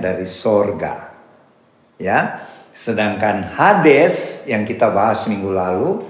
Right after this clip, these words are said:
adalah bagian dari neraka. Kalau Hades adalah tempat sementara untuk orang-orang yang jahat, orang-orang yang tidak selamat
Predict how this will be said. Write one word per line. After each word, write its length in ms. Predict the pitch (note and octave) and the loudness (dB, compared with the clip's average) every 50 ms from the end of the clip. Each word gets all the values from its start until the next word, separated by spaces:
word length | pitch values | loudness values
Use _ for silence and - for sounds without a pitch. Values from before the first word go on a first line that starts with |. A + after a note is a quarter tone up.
| - - | -10 -8
adalah 440 | - G#2+ F#2 G#2 G2+ G2+ A2+ A#2 G#2 | -8 -6 -4 -4 -2 0 0 0 -2
bagian 580 | F#2 F#2 F#2 F2+ F2+ G#2 G#2+ A2+ B2 B2 A2+ G2+ | -2 -4 -6 -6 -4 -2 0 0 0 0 -2 -2
dari 380 | G2+ F#2 F2+ F2+ G2+ A#2 A#2+ | -4 -4 -4 -4 -2 -2 -2
neraka. 1040 | G#2+ G#2 G#2+ A2+ A2+ A2+ A2 A#2+ B2 B2 B2 - - - A2 E2 - - - - - - - - - - - - _ _ - - _ _ - | -2 -2 0 0 0 0 -2 -2 -2 -2 -4 -6 -6 -6 -4 -4 -4 -6 -8 -12 -18 -20 -20 -20 -20 -20 -20 -20 _ _ -20 -20 _ _ -2
Kalau 280 | A2+ A2+ A#2 A#2 A2+ | 0 2 2 2 0
Hades 720 | A2+ - C3 E3+ A3 A3+ F#3+ G3 F#3 D#3 - G2 G2 - - | 0 0 2 4 4 6 6 6 6 6 6 2 0 -2 -2
adalah 600 | A2+ G#2+ G#2+ A2+ A2 G#2+ G#2+ G2+ G2 F#2+ - - | -4 -2 0 0 0 2 0 0 -2 -4 -4 -2
tempat 440 | A#2 A2 G#2 - A2+ A2 G#2+ - - | -2 -2 0 0 0 0 0 -2 -6
sementara 1160 | - - B2+ A#2 A2+ A2+ G#2+ G#2 G#2+ - C#3+ D#3 F#3+ F#3+ D3+ C3 A2 G#2 A2+ C3+ - - - - - - - - | -6 -2 -2 0 0 0 0 -2 -2 0 2 4 4 4 4 4 2 2 0 0 -2 -4 -8 -12 -16 -18 -10 -4
untuk 360 | B2+ A#2 G#2+ A#2+ A2+ - - - | -4 -2 0 0 -2 -2 0 0
orang-orang 760 | B2 A#2+ A#2+ B2 A#2+ A#2+ A#2+ - B2+ A#2+ A#2 B2 A#2+ A#2 A#2 A2+ | 2 4 6 6 6 4 4 2 2 2 4 4 4 4 4 4
yang 200 | A2 A2 A2 A2 G#2+ G2+ F#2+ F#2+ | 4 2 2 2 0 0 2 4
jahat, 640 | D3 - - - - C3 A#2 B2+ C#3 A2+ - - - - - - - - | 6 6 6 6 6 4 4 4 2 0 -2 -6 -12 -16 -18 -16 -6 -2
orang-orang 760 | C3 A#2+ C3 C3 B2+ B2+ B2+ C3+ C3 A#2+ - - B2 B2 B2 | 2 4 6 6 6 4 2 2 2 4 6 6 6 6 4
yang 180 | A#2 A2+ A2+ A2+ A2 - - | 4 4 2 2 -2 -2 -2
tidak 360 | A3 B3 B3 A3 G#3+ F#3 D#3+ - | 0 2 4 4 4 4 2 0
selamat 800 | - C3 A#2+ A2 G#2+ G2+ G2+ A#2 C#3+ F3 G#3 - - - - | -2 -2 0 0 0 0 0 2 4 4 4 2 -2 -6 -10